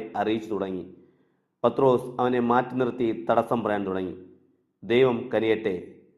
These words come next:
കർത്താവേ, ഇതൊരിക്കലും നിനക്ക് ഭവിക്കാതിരിക്കട്ടെ." യേശു തിരിഞ്ഞ് പത്രോസിനോട് പറഞ്ഞു, "സാത്താനെ, നീ എൻ്റെ പിന്നിലേക്ക് പോകൂ, നീ എനിക്ക് തടസ്സമാണ്. കാരണം നീ ചിന്തിക്കുന്നത് ദൈവിക കാര്യങ്ങളല്ല,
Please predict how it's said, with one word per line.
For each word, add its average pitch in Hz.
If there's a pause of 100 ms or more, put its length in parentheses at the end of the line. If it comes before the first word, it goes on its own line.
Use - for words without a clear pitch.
(160)
കർത്താവേ, 123 (340)
ഇതൊരിക്കലും 135 (280)
നിനക്ക് 117
ഭവിക്കാതിരിക്കട്ടെ." 104 (920)
യേശു 131
തിരിഞ്ഞ് 131 (100)
പത്രോസിനോട് 135
പറഞ്ഞു, 123 (360)
"സാത്താനെ, 127 (300)
നീ 120 (100)
എൻ്റെ 120
പിന്നിലേക്ക് 127
പോകൂ, 92 (520)
നീ 113 (320)
എനിക്ക് 113
തടസ്സമാണ്. 104 (720)
കാരണം 143 (200)
നീ 143
ചിന്തിക്കുന്നത് 156 (500)
ദൈവിക 165
കാര്യങ്ങളല്ല, 135